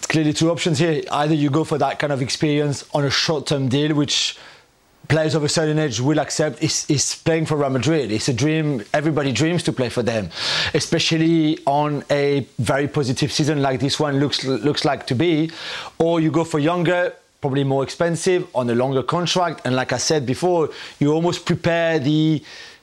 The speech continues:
the, the future partnership will be Eder Militao and this younger player, and not so much Rudiger and Alaba, who are obviously older now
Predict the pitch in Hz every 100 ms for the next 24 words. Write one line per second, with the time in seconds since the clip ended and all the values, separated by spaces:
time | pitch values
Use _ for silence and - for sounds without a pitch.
0 | - 147 165 143 151 - 190 170 180 170
1 | 175 - 143 139 143 135 170 151 139 147
2 | 151 151 - 147 147 143 139 139 151 147
3 | 139 170 165 151 120 127 139 139 151 147
4 | 139 147 139 135 143 143 147 147 143 135
5 | 139 135 - 127 127 139 135 151 160 156
6 | 160 165 165